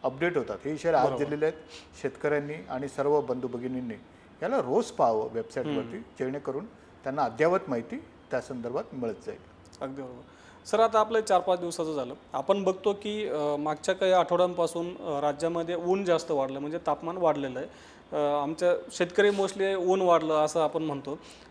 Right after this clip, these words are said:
Speaker 2: तर एप्रिलमध्ये किंवा मेमध्ये सुद्धा ऊन जास्त राहील, अ, अशी सगळी माहिती पुढे येते. अ, सगळ्या बातम्यासुद्धा तशा येत आहेत. तर नेमकं एप्रिल आणि मे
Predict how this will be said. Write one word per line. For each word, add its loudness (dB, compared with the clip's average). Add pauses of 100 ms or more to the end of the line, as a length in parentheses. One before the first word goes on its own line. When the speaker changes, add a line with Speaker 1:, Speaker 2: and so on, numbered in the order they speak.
(120)
Speaker 2:
तर 10 (220)
एप्रिलमध्ये 2
किंवा 4 (160)
मेमध्ये 2
सुद्धा 0
ऊन 0
जास्त 0
राहील, 2 (140)
अ, -4
अशी -2
सगळी 0
माहिती 0
पुढे -2
येते. 0 (300)
अ, -4
सगळ्या -2
बातम्यासुद्धा -2
तशा -2
येत -2
आहेत. -4 (420)
तर 8
नेमकं 4 (260)
एप्रिल 2
आणि 4
मे 2